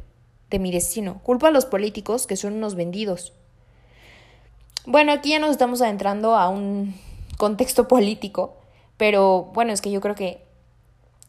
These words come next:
muchas de las letras, y es que tenemos que también tener muy en cuenta que la música es una fuente de expresión,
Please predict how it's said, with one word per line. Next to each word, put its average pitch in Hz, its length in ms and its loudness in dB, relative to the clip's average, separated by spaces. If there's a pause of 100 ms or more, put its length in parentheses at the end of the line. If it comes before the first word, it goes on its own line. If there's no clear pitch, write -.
muchas 226 480 4
de 247 60 4
las 196 200 2
letras, 214 680 -6
y 214 140 -2
es 220 100 -2
que - 340 -2 (400)
tenemos 208 320 -4
que 254 120 0
también 226 640 -6
tener 202 220 -8
muy 220 140 -8
en 214 80 -8
cuenta 202 240 -4
que 220 80 -6
la 175 80 -6
música 202 480 -6 (540)
es 220 160 -4
una 262 260 2
fuente 254 500 4
de 269 60 6
expresión, 208 720 -6